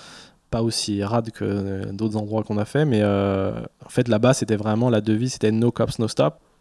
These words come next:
Et, et donc, voilà, on, on traversait les carrefours comme ça, sauf que là, il était un petit peu tard, et en arrivant au carrefour, il y a une voiture qui a pas vu qu'on était, euh, qu'on arrivait,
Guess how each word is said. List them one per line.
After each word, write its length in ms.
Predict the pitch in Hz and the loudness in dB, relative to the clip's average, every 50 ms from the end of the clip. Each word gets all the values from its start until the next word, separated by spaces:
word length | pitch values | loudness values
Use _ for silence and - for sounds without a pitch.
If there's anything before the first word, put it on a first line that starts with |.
| _ _ _ _ _ - - 98 98 | _ _ _ _ _ -10 -8 -6 -4
Et, 720 | 107 107 107 107 107 107 104 101 101 101 101 98 98 95 - - - - - - - - - - - - - - - - _ _ _ _ _ _ _ _ - | -2 -2 0 0 0 0 0 0 0 -2 -2 -2 -4 -6 -10 -12 -16 -20 -20 -20 -20 -20 -20 -20 -20 -20 -20 -20 -20 -20 _ _ _ _ _ _ _ _ -4
et 320 | - 120 123 120 120 120 | 0 2 4 6 6 4
donc, 380 | 117 120 143 156 165 170 156 139 | 4 4 6 6 6 4 2 2
voilà, 280 | 131 131 139 139 143 156 | 4 6 6 8 6 6
on, 720 | 147 127 123 120 113 110 110 110 113 110 110 110 110 107 | 4 2 0 -2 -4 -4 -6 -6 -4 -4 -4 -4 -4 -4
on 40 | 107 | -4
traversait 520 | - - - 127 117 117 117 - - 139 | -4 0 2 2 2 2 0 0 0 0
les 120 | 120 117 - | 0 0 0
carrefours 320 | - 123 - - 131 - | -2 -4 -4 -4 -6 -4
comme 140 | - 113 117 | -2 -4 -2
ça, 160 | - 151 160 | 0 0 0
sauf 120 | 151 123 | 0 0
que 80 | 107 - | 0 0
là, 100 | 117 131 | 2 2
il 140 | 131 117 117 | 2 0 -2
était 100 | - - | -2 -2
un 80 | 120 | -2
petit 160 | 120 - - - | -4 -4 -8 -6
peu 140 | - 120 | -4 -4
tard, 480 | 117 - 127 127 135 151 160 - - - - _ | -2 2 2 4 4 4 2 -2 -8 -18 -16 _
et 260 | - 113 120 117 113 110 | -6 -4 -2 -2 -2 -2
en 160 | 110 117 120 | -2 -2 -2
arrivant 320 | 120 127 127 123 123 127 | -2 0 0 0 0 0
au 40 | 123 | 0
carrefour, 380 | - 127 110 - - 139 139 127 | -2 -4 -6 -6 -6 -4 -4 -2
il 40 | |
y 20 | 117 | -2
a 40 | 113 | -2
une 60 | 117 | -2
voiture 300 | 113 110 113 123 120 - | -2 -4 -4 -6 -8 -10
qui 260 | - - 113 107 95 | -10 -8 -6 -6 -6
a 80 | - 104 | -8 -6
pas 160 | - 120 117 | -4 -4 -4
vu 80 | 120 | -2
qu'on 180 | 117 - 117 110 | -4 -4 -4 -4
était, 220 | 107 104 - - | -4 -4 -4 -4
euh, 340 | 107 107 101 98 98 98 101 107 - - | -4 -2 -4 -4 -6 -8 -10 -12 -8 -6
qu'on 100 | 117 113 | -4 -2
arrivait, 420 | 113 110 110 110 110 117 139 160 | -2 -2 -2 -2 -2 -2 -4 -4